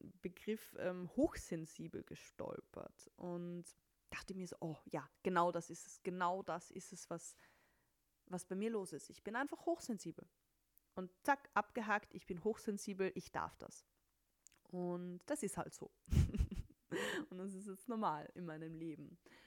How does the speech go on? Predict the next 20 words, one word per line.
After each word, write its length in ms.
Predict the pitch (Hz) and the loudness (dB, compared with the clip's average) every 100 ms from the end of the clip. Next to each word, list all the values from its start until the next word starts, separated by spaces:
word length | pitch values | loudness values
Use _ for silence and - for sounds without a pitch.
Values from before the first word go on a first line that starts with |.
| - - _ | -20 -20 _
Und 640 | - 190 185 185 185 190 180 - _ _ _ _ _ _ _ _ _ _ _ 185 | -4 -2 0 -2 -4 -6 -8 -18 _ _ _ _ _ _ _ _ _ _ _ -8
ja, 460 | 190 247 269 170 - | -4 -4 -6 -8 -4
irgendwann 840 | 196 190 220 208 175 170 196 214 - | -2 -2 -4 -6 -6 -6 -6 -10 -12
habe 240 | 185 180 | -10 -8
ich 140 | 185 - | -10 -12
auch 120 | 185 - - | -16 -16 -14
das 280 | - - | -12 -12
hinterfragt 1040 | - 175 - 165 - 78 78 92 - _ _ _ _ _ _ _ _ _ - | -12 -12 -12 -14 -8 -4 -4 -4 -10 _ _ _ _ _ _ _ _ _ -14
und 140 | 175 | -8
war 120 | 170 | -6
dann 160 | 170 180 | -6 -6
so, 280 | - 185 - | -6 -6 -6
„Okay, 380 | - - 214 - | -10 -4 -2 -2
aber 360 | 175 175 156 - _ _ _ _ _ _ _ - | -2 -2 -2 -6 _ _ _ _ _ _ _ -18
gibt 260 | 175 - | -16 -8
es 140 | 220 226 | -8 -6
nicht 220 | 202 - | -8 -6
irgendeine 500 | 190 202 226 - 175 | -4 -4 -4 -4 -4
Möglichkeit, 1200 | 175 170 175 - - 170 - - 156 160 190 - _ _ _ _ _ _ _ _ _ - | -4 -4 -4 -4 -8 -14 -12 -6 -2 0 -2 -8 _ _ _ _ _ _ _ _ _ 2
ähm, 600 | 175 170 170 170 170 | 6 6 6 2 -2